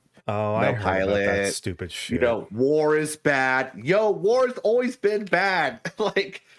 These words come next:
Speaker 2: I don't know what to tell you <laughs> guys. Like,
Speaker 1: <laughs> It's
Speaker 2: we,
Speaker 1: the
Speaker 2: we,
Speaker 1: whole
Speaker 2: you know, I
Speaker 1: premise of the show.
Speaker 2: Yeah, literally,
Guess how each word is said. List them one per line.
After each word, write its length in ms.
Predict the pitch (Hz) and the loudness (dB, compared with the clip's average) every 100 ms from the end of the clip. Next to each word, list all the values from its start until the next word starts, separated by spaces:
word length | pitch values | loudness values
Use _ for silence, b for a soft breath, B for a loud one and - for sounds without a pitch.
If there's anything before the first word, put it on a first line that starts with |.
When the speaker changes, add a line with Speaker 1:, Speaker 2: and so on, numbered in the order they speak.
| b b | b b
Speaker 2:
I 100 | 151 | -2
don't 240 | 160 311 - | 0 -4 -2
know 160 | 156 | -2
what 160 | 165 143 | -2 -4
to 100 | 139 | -6
tell 280 | 135 143 151 | -4 -2 -2
you 200 | - - | -4 -10
<laughs> 160 | - - | -8 -6
guys. 520 | 110 - - 143 - | -6 -4 -6 -6 -4
Like, 300 | 139 123 - - | -4 -4 -8 -20
Speaker 1:
<laughs> 140 | - - | -8 -4
It's 180 | 156 | -2
Speaker 2:
we, 60 | 143 | 0
Speaker 1:
the 120 | 147 | 0
Speaker 2:
we, 60 | 165 | 0
Speaker 1:
whole 140 | 180 | -2
Speaker 2:
you 60 | 143 | 0
know, 100 | 101 | 0
I 40 | |
Speaker 1:
premise 320 | - - - | 0 0 -2
of 100 | 156 | -2
the 100 | 135 | -2
show. 540 | 117 - 180 196 110 - _ _ _ _ _ - | -2 -2 -2 0 -4 -8 _ _ _ _ _ -8
Speaker 2:
Yeah, 160 | 120 113 | -6 -4
literally, 580 | 135 165 170 156 131 | -4 -4 -4 -4 -6